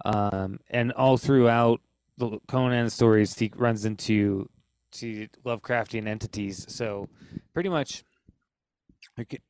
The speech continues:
we can basically say, safely say that Cole, Conan, Solomon Kane, Bran McMorn, all of, all of Howard's characters are in the same universe as Lovecraft's universe, you know?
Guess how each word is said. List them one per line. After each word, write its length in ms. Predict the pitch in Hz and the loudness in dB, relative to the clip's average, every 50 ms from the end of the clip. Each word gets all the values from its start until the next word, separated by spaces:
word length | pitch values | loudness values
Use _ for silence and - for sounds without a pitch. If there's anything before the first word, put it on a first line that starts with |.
| 135 139 139 - | -8 -8 -8 -6
we 120 | 139 135 | -8 -6
can 140 | - 143 135 | -4 -2 -2
basically 380 | 143 151 147 147 127 135 135 | 0 -2 -2 -4 -8 -10 -10
say, 360 | 123 - - 139 135 131 117 - | -8 -4 -2 0 0 0 -2 -6
safely 360 | - - 151 147 131 131 131 117 | -6 -2 0 0 2 2 0 0
say 440 | - - - 131 131 131 127 120 | 0 0 0 2 2 4 2 2
that 320 | 117 107 113 107 107 - - | 0 0 0 0 0 -2 -4
Cole, 500 | - - 131 127 123 123 123 120 120 - _ | -2 2 4 4 6 6 4 4 2 -2 _
Conan, 920 | - 123 120 117 117 117 117 113 113 113 110 110 110 104 - - - 117 - - - | -4 -2 -2 -2 0 -2 -2 -2 -2 -2 -4 -4 -6 -8 -10 -14 -18 -16 -16 -16 -12
Solomon 380 | - - 127 127 127 127 123 | -4 -2 0 0 0 -2 -4
Kane, 560 | - - 120 117 117 113 113 110 110 110 110 - | -8 -8 -6 -6 -4 -4 -4 -6 -6 -8 -10 -6
Bran 220 | - 127 127 127 123 | -4 -2 -2 -2 -2
McMorn, 300 | 120 - - 120 117 117 | -6 -8 -6 -8 -6 -2
all 280 | 120 123 139 151 151 | 0 2 2 4 2
of, 200 | 143 127 110 - _ - | 2 0 -4 -8 _ -6
all 180 | 123 135 139 151 | -2 0 0 0
of 80 | 139 | 0
Howard's 420 | 123 127 127 127 127 123 117 - - | 0 0 2 2 2 2 0 -4 -2
characters 460 | - 127 127 120 - 120 110 98 113 | 0 0 0 2 0 -2 -2 2 2
are 80 | 107 | 2
in 100 | 107 104 | 2 2
the 80 | 101 98 | -2 -6
same 320 | - - 117 120 117 113 | -4 -2 -2 -2 -2 -2
universe 380 | 113 110 110 101 101 95 90 - | -4 -4 -2 0 0 -2 -2 -4
as 160 | 101 92 - - _ | -6 -8 -8 -12 _
Lovecraft's 640 | 123 113 107 104 - - - 95 87 - - - | -6 -4 -4 -6 -6 -6 -6 -6 -6 -6 -10 -12
universe, 440 | 98 92 90 85 87 90 90 - - | -12 -12 -10 -10 -10 -10 -10 -10 -14
you 80 | 92 92 | -14 -12
know? 220 | 87 90 95 | -10 -12 -12